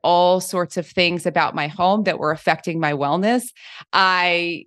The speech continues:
discovered myself and this crazy path that I'm on that I never expected. Being a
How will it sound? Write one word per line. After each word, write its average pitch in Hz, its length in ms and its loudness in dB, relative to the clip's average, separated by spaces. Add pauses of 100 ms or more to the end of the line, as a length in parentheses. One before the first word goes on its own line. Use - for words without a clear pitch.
(120)
discovered 175 640 0
myself 160 760 -2
and 185 180 -2
this 165 180 -6
crazy 175 500 -2
path 165 400 0
that 196 100 2
I'm 208 220 0
on 226 220 2
that 196 120 0
I 170 100 0
never 170 460 -2
expected. 165 720 -2
Being 196 240 2
a 170 120 -2